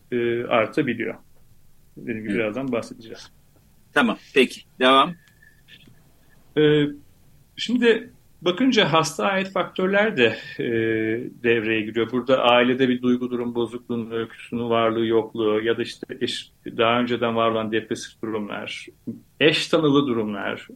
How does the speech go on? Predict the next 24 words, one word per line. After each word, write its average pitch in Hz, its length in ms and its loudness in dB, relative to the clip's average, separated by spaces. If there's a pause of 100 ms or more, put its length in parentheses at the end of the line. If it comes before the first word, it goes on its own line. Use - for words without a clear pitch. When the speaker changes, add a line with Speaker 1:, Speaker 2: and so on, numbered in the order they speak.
(140)
Speaker 1:
e, - 220 -12 (120)
ki 117 400 -4
bizim 113 400 -8
açımızdan 110 560 -8
da 110 80 -4
anksiyete 107 400 -8
bozuklukları 104 500 -10
da 104 80 -8
burada 107 200 -10
önemli. 104 520 -8 (640)
Çeşitli - 340 -8
madde 131 320 0
kötüye 120 320 -2
kullanımları 104 540 -4
ya 110 140 -2
da 120 40 -4
işte 120 280 -6
tiroid 123 360 -2 (280)
bozukluğu 113 400 -6
gibi 110 200 -6
diğer 113 280 0
tıbbi 117 360 -6
durumların 110 500 -8
varlığı 107 540 -8